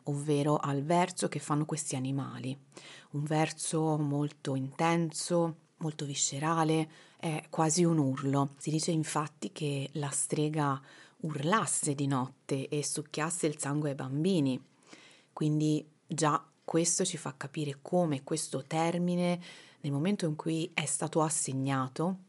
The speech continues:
era già molto negativo, voleva già portare la sua diffamazione. Questo perché già, eh, nell'epoca romana,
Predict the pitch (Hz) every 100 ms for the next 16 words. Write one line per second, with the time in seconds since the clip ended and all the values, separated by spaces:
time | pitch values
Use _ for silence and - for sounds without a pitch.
0 | - - - - _ _ _ 160 170 175
1 | 151 139 - _ _ _ _ - 160 185
2 | 180 - 135 127 127 - 131 139 - -
3 | 143 135 135 135 160 156 - 147 - 127
4 | 123 135 135 135 - 127 127 123 127 _
5 | 156 156 - 143 135 - - 139 123 131
6 | 127 _ - 208 269 262 147 - 160 175
7 | 208 - - 156 160 - - 147 139 135
8 | - 143 143 151 180 - 147 143 147 143
9 | 165 208